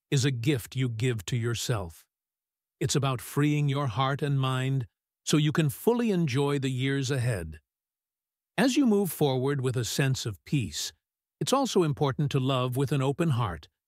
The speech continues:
but to set boundaries for yourself.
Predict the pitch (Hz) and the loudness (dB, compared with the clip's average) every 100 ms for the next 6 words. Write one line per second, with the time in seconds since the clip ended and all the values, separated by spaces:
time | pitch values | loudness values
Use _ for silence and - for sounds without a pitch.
0 | _ _ - 123 131 120 147 123 - 180 | _ _ -8 -4 -2 -2 -2 -4 -2 2
1 | 220 113 95 90 - 127 110 104 - 107 | 2 0 -2 -6 -4 -2 -2 -4 -2 -2
2 | 78 - | -4 -12